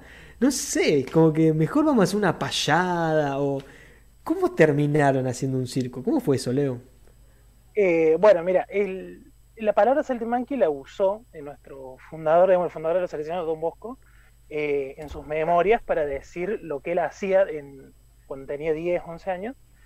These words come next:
Speaker 2: eh, para atraer a los chicos a que escuchen el sermón del pueblo. Entonces él lo que hacía era aprenderse las, las acrobacias que hacían los artistas que iban los fines de semana, y, y, o malabares, o parar de manos, o la,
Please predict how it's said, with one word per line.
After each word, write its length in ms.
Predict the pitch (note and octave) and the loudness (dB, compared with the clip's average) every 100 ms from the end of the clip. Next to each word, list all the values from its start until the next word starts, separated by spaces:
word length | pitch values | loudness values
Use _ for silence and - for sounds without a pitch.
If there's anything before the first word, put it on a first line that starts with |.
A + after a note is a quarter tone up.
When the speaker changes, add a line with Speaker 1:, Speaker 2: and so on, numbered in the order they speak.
| _ _ _ | _ _ _
Speaker 2:
eh, 200 | E3+ D#3 | -4 -2
para 200 | D3+ E3 | 0 0
atraer 300 | D#3+ E3 F3+ | 0 2 2
a 60 | A3 | 2
los 120 | F#3+ | -2
chicos 380 | - G3 - C4 F3 | -8 -12 -2 -2 -2
a 80 | |
que 100 | D#3+ | -8
escuchen 360 | D3 F3 F3+ F#3+ | -12 -14 -10 -8
el 80 | E3+ | -6
sermón 400 | E3 D3 E3+ F3+ | -6 -4 -4 -6
del 100 | D#3+ | -4
pueblo. 340 | E3 D3+ C3 - _ _ - - - - | 0 0 0 -10 _ _ -20 -20 -20 -12
Entonces 300 | D#3+ E3+ F3 | -8 -6 -4
él 140 | G3 G#3 | -2 -2
lo 100 | G3+ | 0
que 100 | F#3 | -2
hacía 400 | F3 - A3+ A3 | -2 -2 0 2
era 140 | G#3 | 0
aprenderse 720 | G#3 E3 D#3 F3+ G#3 G#3 F#3+ | -2 -4 -6 -2 -2 -2 -10
las, 480 | D#3+ D3 C#3 C3 - | -12 -12 -14 -18 -20
las 380 | D3+ D#3+ D3 - | -16 -10 -10 -8
acrobacias 520 | D#3 D3 D#3 F3 G3+ | -4 2 6 6 2
que 100 | - | -2
hacían 360 | D3+ - F3 E3+ | -4 -4 -6 -6
los 120 | C#3+ | -6
artistas 400 | C#3+ - E3+ F3 | -8 -10 -10 -10
que 80 | - | -4
iban 120 | E3+ E3 | -4 -4
los 100 | - | -6
fines 200 | F3+ F#3 | -6 -6
de 80 | |
semana, 420 | - A#3 A#3 C#4 - - - - _ - | 0 4 4 2 -6 -20 -20 -20 _ -20
y, 340 | E3+ D3 F3 D3 | -18 -14 -8 0
y, 20 | |
o 120 | D3 | 2
malabares, 880 | C#3+ C3+ B2 B2 D3 E3+ F3+ E3+ D#3+ | 2 0 -2 -2 2 4 4 2 -2
o 300 | C#3 C3+ C3 - | -4 -6 -8 -10
parar 240 | B2+ D3 | -6 -4
de 80 | D3+ | -4
manos, 560 | E3 F#3 F#3+ F#3 E3+ - | -2 -2 -2 -4 -6 -8
o 80 | |
la, 120 | D3 | -10